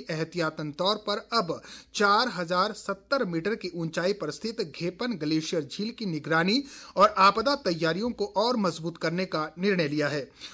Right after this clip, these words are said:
उपायुक्त किरण भडाना ने बताया कि झील के जलस्तर और अन्य महत्वपूर्ण मानकों की लगातार निगरानी के लिए इस माह में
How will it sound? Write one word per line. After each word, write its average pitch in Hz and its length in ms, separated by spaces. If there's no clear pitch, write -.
उपायुक्त 214 640
किरण 208 200
भडाना 175 400
ने 190 120
बताया 156 400
कि 214 180
झील 196 280
के 185 180
जलस्तर 156 500
और 175 280
अन्य 233 260
महत्वपूर्ण 185 580
मानकों 165 460
की 247 160
लगातार 240 560
निगरानी 156 440
के 185 140
लिए 208 220
इस 165 200
माह 170 220
में 226 220